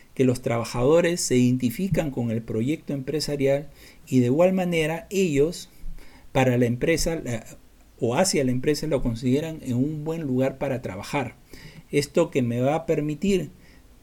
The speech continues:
como seguridad para la empresa, que no voy a tener problemas con el personal. Y entonces siempre el personal va a estar motivado, satisfecho y contento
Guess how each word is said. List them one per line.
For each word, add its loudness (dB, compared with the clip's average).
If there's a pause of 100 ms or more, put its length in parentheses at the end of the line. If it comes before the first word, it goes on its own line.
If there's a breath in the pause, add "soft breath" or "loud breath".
(180)
como 2
seguridad 4
para 4
la 0
empresa, -2 (280 loud breath)
que 0
no 2
voy 4
a 2
tener 0
problemas 2
con 2
el -6
personal. -6 (460 soft breath)
Y 2
entonces 2
siempre 0
el 0
personal 0
va 4
a 0
estar -2
motivado, 2
satisfecho -2 (540 loud breath)
y -2 (320)
contento 2